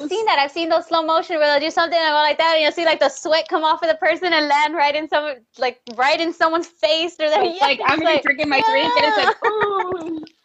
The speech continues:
Speaker 2: Yeah.
Speaker 1: I don't know about that, man. I don't, that, I'm not that kind of fan. <laughs> I'm not that big a fan. <laughs>
Speaker 2: Hey.
Speaker 1: <laughs>
Speaker 2: But anyways.
Speaker 1: Uh,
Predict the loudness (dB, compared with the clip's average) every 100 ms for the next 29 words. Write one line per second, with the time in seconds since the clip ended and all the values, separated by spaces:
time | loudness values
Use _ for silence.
0 | -10 -2 0 2 2 2 2 2 0 0
1 | 0 2 0 -2 -4 0 0 2 2 2
2 | 2 0 0 0 -2 -2 0 0 0 -4
3 | -4 -2 2 2 2 -2 -4 -2 -4 -4
4 | -8 -8 -14 -16 -18 _ _ _ _ _
5 | _ _ _ _ -8 -2 0 -2 -6 -18
6 | _ _ -4 0 0 -2 -4 -8 -10 -6
7 | -2 0 0 0 -2 -2 0 0 0 -2
8 | -2 -6 -8